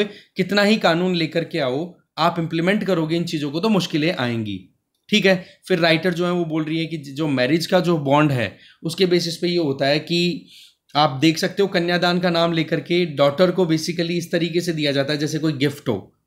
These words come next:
ठीक है। इसके अलावा राइटर बोलना चाह रही है कि अनमैरिड वुमन है तो उन, उनका भी तो एक राइट, अनमैरिड वुमन है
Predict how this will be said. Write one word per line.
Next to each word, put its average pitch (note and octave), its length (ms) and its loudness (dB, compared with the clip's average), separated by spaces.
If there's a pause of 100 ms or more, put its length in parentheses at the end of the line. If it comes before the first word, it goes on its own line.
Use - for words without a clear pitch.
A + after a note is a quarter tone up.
ठीक F#3 160 2
है। C3 160 2 (260)
इसके E3 200 0
अलावा F3 240 4
राइटर E3 280 0
बोलना E3 260 -2
चाह E3 140 -2
रही D#3+ 120 0
है F3 60 -2
कि F3+ 60 -2
अनमैरिड G3 540 2
वुमन F3+ 340 2
है E3+ 560 -4
तो F#3 380 0
उन, F3+ 320 6 (160)
उनका F3+ 340 6
भी G3+ 120 4
तो F#3+ 340 2
एक D#3+ 140 -6
राइट, D3 540 -4
अनमैरिड F#3+ 380 2
वुमन F3+ 280 0
है D3 480 -4